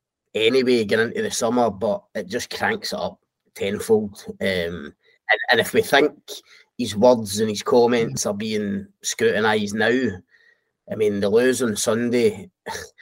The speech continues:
know, everything he says, people will go, will be going through it with a, with a fine tooth comb. So,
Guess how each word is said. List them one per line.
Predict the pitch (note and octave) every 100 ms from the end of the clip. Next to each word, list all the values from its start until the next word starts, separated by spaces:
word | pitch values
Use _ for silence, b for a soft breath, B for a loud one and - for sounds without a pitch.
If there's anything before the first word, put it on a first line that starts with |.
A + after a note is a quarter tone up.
| b b b b -
know, | G#3
everything | A#2 A#2+ B2 - G2+
he |
says, | F2+ G#2 A2 A2+
people | - A#2 F#2+ A2+
will | A2
go, | G#2 A2 -
will | A2+ G#2
be | A2
going | G#2
through | - G#3+ G#3+
it | -
with | -
a, | G2+ G#2 -
with | - G2
a |
fine | - G#2 G2+
tooth | A2+ A2+ -
comb. | A#2+ A2+
So, | - A2 G#2 G#2